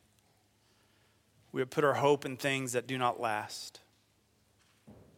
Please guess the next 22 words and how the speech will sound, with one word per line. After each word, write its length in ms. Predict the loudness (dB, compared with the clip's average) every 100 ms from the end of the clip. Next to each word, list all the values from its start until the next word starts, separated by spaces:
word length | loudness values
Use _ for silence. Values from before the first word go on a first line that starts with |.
| _ _ _ _ _ _ _ _ _ _ _ -20 -20 _
But 180 | -4 0
you 80 | 2
revealed 480 | 2 4 6 6 6
your 140 | 2
hope 320 | 4 2 2
back 280 | 2 0 0 -8
in 160 | -8
Genesis. 1000 | -4 -4 -2 -4 -6 -8 -10 -10 -12 -14 -20 _ -20 -20 _ _ _ _ _ _ _ _ _ _ -20 -20 _ _ _ -12
Since 320 | -10 -6 -6
the 80 | 0
dawn 260 | 2 2
of 100 | 2
creation, 600 | -4 -4 -2 -2 -4 -6 -10 -20 -20 -20 _ _ _ _ _ _ _ -20 _ _ -20 -20 -20 -20 -20 _ _
and 100 | -6
you 100 | -4
are 80 | 0
still 360 | 0 4 4
revealing 480 | 4 2 0 0 0
that 160 | -2 -2
hope 220 | -4 -6
to 220 | -8 -8
us. 460 | -8 -10 -12 -14